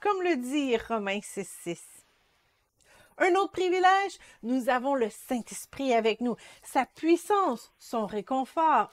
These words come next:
et toutes ses vertus. Acte un, huit, Jean quatorze, vingt-six. Et bien plus, Dieu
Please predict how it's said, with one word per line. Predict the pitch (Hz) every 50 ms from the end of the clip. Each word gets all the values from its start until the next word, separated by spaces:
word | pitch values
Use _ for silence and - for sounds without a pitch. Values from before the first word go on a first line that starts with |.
| - -
et | 285 269 240 - _ _
toutes | - 359 359 - _
ses | - 330 311
vertus. | 254 262 240 - - - _ - - 294 269 202 - _ _ _ _ _ _ _ _
Acte | 208 208 - - - _ 285 285 - -
un, | 311 370 381
huit, | 381 370 427 427 - - - _ _ _ _
Jean | 196 165 156 196 190 185
quatorze, | - - 226 233 - 269 254 247 247 226 233
vingt-six. | 285 311 311 269 - - - 214 214 - - - - - - _ _ _ _ _ _ _ _ _ _ _ _ _ _ _ _ _ _
Et | 349 359 370 381 370
bien | 285 247 233 262 277 311 359 370 370 370 370 302 - _
plus, | - 311 311 359 381 381 381 370 370 339 285 247 - - - - _ _ - - - - - _ _
Dieu | 202 202 202 220 240 294 349